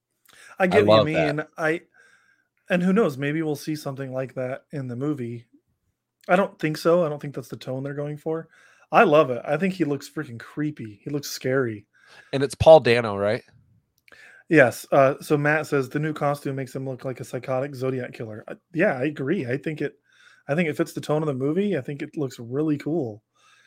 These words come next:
Speaker 1: I cannot wait for this. I really hope it doesn't get delayed. I mean, if it has to get delayed because there's, like, special effects that need to be redone or, or cutting or whatever, I, I get it. But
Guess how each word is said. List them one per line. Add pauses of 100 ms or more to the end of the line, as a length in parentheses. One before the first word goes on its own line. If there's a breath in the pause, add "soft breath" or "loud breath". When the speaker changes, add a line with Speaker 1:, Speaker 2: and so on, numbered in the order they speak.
(480 soft breath)
Speaker 1:
I
cannot
wait
for
this.
I
really
hope
it
doesn't
get
delayed. (560 soft breath)
I
mean,
if
it
has
to
get
delayed
because
there's,
like, (800)
special
effects
that
need
to
be
redone
or, (100)
or
cutting
or
whatever,
I, (320 soft breath)
I
get
it. (720)
But